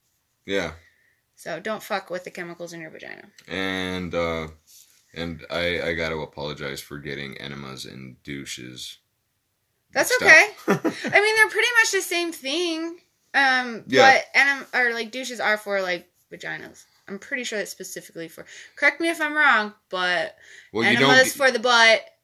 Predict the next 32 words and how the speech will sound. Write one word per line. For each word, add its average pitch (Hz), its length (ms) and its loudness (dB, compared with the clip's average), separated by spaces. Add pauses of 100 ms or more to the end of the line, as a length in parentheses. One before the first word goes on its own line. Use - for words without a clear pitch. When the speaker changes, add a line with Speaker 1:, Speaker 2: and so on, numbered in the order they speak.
(200)
Speaker 2:
douches 202 380 -6
for 208 160 -6
the 190 100 -8
vag. 170 360 -8 (280)
Speaker 1:
Yeah, 87 460 4
I 117 100 0
mean, 110 460 -2 (400)
I, 107 200 2
I 107 40 2
think 117 240 -4
you're 107 80 0
right, 98 240 2
'cause 92 160 -8
I've 90 160 -6
never 87 260 -6
heard 85 240 -4
of 76 140 -8
a 71 220 -10 (480)
butt, 80 280 -8
uh, 62 640 -14
butt - 220 -10
douche. - 300 -16 (100)
Speaker 2:
A 196 60 -18
butt - 260 -14
douche. - 320 -16 (380)
Speaker 1:
Or 73 160 -10
a 71 80 -12
vag 69 520 -10
enema. 62 380 -20 (440)
Speaker 2:
Yeah. 190 300 0 (1300)
Speaker 1:
Vaginema. 76 880 -12 (420)
Speaker 2:
Vagina. 208 600 -6